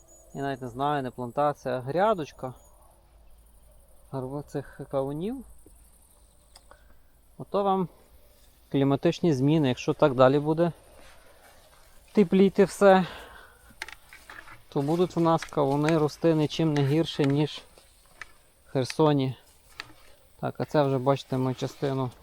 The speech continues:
урожаю позбирали. Морквочка, бурячки. Тут були грядки, теж вже все. Цибулька зібрана.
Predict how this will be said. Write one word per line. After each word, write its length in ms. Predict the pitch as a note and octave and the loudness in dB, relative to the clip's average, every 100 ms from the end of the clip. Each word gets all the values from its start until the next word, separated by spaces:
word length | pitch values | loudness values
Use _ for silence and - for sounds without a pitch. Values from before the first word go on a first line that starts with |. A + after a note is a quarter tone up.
| - | -14
урожаю 600 | - C3+ C3+ C#3 C3 A#2+ - | -6 -2 0 2 2 0 -4
позбирали. 680 | A#2+ A#2+ C3 D3+ G3 G3 - _ _ _ - - - - _ _ _ - - - - _ _ _ - - - _ _ D#3 | -8 -4 2 4 4 2 -2 _ _ _ -20 -20 -20 -20 _ _ _ -20 -20 -20 -20 _ _ _ -20 -20 -20 _ _ -8
Морквочка, 680 | C3+ F3+ - F3 - - | -2 -2 -2 -8 -6 -4
бурячки. 720 | D3+ A#2+ A#2+ A#2 - - F3+ F#3 - - - - - - - - - - - - | -2 -2 -4 -4 -8 -2 0 0 -8 -20 -20 -20 -20 -20 -20 -20 -20 -20 -20 -12
Тут 160 | E3+ E3 | -10 -2
були 200 | E3 D#3 | 2 2
грядки, 460 | D3+ D#3 C#3+ - | 4 2 2 -4
теж 180 | D3 C#3+ | -6 -4
вже 240 | C#3 C3 C#3 | -2 -2 -4
все. 320 | - D3 C#3 - - - - | -4 -2 -2 -6 -20 -20 -18
Цибулька 500 | - A#2 C3 E3 D3+ | -6 -4 -2 0 0
зібрана. 580 | C3+ D#3 C#3 C#3 C#3 C#3 | 0 -2 -2 -2 -2 -4